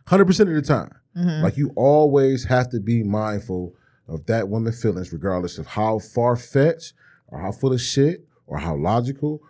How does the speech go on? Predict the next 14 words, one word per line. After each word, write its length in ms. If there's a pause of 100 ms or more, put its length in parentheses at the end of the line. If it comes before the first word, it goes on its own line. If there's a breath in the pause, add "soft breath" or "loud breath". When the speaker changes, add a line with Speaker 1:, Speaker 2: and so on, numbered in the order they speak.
(180 soft breath)
Speaker 1:
or, 360
you 80
know, 160
how, 340
how, 200
whatever, 420
whatever 300
the 80
reasoning 320
behind 300
her 120
feeling, 460 (320)
you 240
always 880